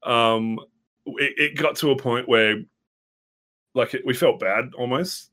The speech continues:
'cause, um, I remember playing with this guy, J R S, who was crazy, crazy good at the game, and, like, I was okay, like, I could hold my own. So we would, um, have nights where we just wouldn't lose, and it, like, it sounds up ourselves, we've not, like, but we just played it a lot.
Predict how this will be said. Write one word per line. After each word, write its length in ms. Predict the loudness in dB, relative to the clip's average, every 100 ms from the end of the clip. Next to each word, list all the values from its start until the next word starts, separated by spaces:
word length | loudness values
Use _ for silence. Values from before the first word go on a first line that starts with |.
| -4
'cause, 340 | -2 -2 0
um, 440 | 4 6 6 2 2
I 60 |
remember 300 | 4 4 2
playing 220 | 2 2 0
with 80 |
this 140 | -4 -2
guy, 260 | 2 4
J 140 | 4 2
R 240 | 4 2
S, 180 | 2 0
who 120 | -4 -4
was 200 | -6 -16 _ _
crazy, 520 | 0 6 6 6 2 0
crazy 340 | 2 2 2
good 120 | -2
at 80 | -2
the 80 | -2
game, 300 | 0 0 0
and, 180 | -4 0
like, 160 | 4 6
I 100 | 8
was 300 | 6 4 0
okay, 440 | 0 4 4 4 2
like, 220 | 0 2
I 80 | -2
could 200 | -4 0
hold 200 | 2 2
my 120 | -2
own. 300 | 0 0 -4
So 320 | 0 4 4 2 -8 -20 _ _ 0
we 140 | 6 6
would, 260 | 6 2
um, 460 | 0 2 2 -2 -6
have 200 | 0 0
nights 400 | 2 -2 -2 -6
where 260 | 0 2 2 -4 -4
we 80 | -2
just 200 | -2 -2
wouldn't 240 | -4 -2
lose, 540 | 2 2 2 -2 -10 _
and 140 | -2 -2
it, 200 | -2 -10 -20 -20 _ _ -2
like, 140 | -2
it 60 | 2
sounds 240 | 4 4
up 180 | 4 6
ourselves, 380 | 4 8 8 8
we've 140 | 2
not, 200 | 0 -2
like, 220 | 0 0 0
but 180 | 0
we 100 | 2
just 180 | 0 2
played 200 | 4 4
it 60 | 4
a 40 |
lot. 220 | 2 0